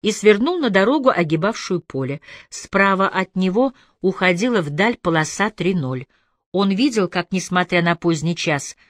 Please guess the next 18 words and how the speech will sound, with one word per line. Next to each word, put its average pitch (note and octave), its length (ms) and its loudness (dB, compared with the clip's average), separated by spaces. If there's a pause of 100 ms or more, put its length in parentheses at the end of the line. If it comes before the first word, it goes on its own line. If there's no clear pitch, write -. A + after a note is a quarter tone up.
(340)
на G3 220 2
неё F#3+ 600 2 (260)
непрерывной F3+ 720 0
чередой F3+ 480 0
один G3 500 0
за E3 120 -2
другим F3+ 400 0
садились F#3 480 -4
самолёты. C#3+ 680 -6 (840)
Мимо A#3+ 440 2
промчался F3+ 760 -2
конвейер F3+ 600 0
восемьсот F3 560 -6
восемьдесят E3 680 -4
компании D#3 680 -4 (580)
Т E3 200 2
В C#3 100 -4
А D#3+ 320 2